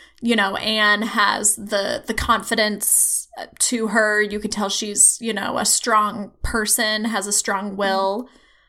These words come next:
Speaker 1: Um, and I think this competition started to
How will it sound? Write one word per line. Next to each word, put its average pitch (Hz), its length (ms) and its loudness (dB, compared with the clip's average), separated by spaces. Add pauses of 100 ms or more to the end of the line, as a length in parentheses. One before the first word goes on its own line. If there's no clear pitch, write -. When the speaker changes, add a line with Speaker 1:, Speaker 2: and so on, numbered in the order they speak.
(180)
Speaker 1:
Um, 208 800 -2 (280)
and 220 180 0
I 202 80 0
think 202 320 -4
this 208 420 0
competition 214 600 -4
started 202 440 -2
to 214 400 0